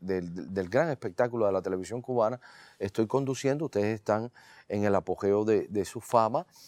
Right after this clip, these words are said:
y llega, mm, al Carlos Marx a esa presentación, llega, mm, eh,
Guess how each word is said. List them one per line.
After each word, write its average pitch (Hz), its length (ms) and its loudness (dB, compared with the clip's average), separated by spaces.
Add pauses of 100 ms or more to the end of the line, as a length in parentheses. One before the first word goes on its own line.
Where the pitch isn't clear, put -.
(280)
y 113 280 0
llega, 113 560 4
mm, 104 380 -6
al 95 160 0
Carlos 123 280 0
Marx 131 440 0
a 98 200 2
esa 117 340 2
presentación, 123 840 -4 (500)
llega, 98 920 2
mm, 82 420 -10 (100)
eh, 80 460 -6